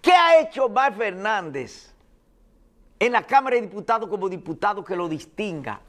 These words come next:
para haberle ganado a Guillermo Moreno? Realmente, eh, Oma-, Omar Fernández cae bien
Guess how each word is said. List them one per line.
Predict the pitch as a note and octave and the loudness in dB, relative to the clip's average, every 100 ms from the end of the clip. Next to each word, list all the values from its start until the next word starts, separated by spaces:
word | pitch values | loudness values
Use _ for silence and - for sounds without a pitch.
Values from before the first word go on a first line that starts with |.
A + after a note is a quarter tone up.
| _ _ _ _ _ _ _ _ | _ _ _ _ _ _ _ _
para | G3+ G3+ | 2 4
haberle | F#3 A#3 | 2 -2
ganado | G#3+ F#3+ F#3+ F3 | -2 -2 -2 -4
a | |
Guillermo | D#3+ D#3 D3+ C#3+ | -4 -4 -4 -6
Moreno? | C3 A#2+ A2+ - _ _ _ _ | -8 -8 -10 -16 _ _ _ _
Realmente, | G3+ C4+ C4+ B3 B3 B3 B2+ D3+ | 4 4 4 -2 -6 -8 -10 -10
eh, | |
Oma-, | C3+ E3+ F#3 - | -4 -4 -4 -4
Omar | F#3 F3+ A#3 | -4 -2 -4
Fernández | A#3 C4+ G#3+ F3+ D#3+ D3+ - _ _ - | -4 -6 -6 -6 -6 -10 -14 _ _ -2
cae | A3 A3+ G#3 | 0 0 -2
bien | B3 D4+ C4+ C4 | -4 -6 -6 -14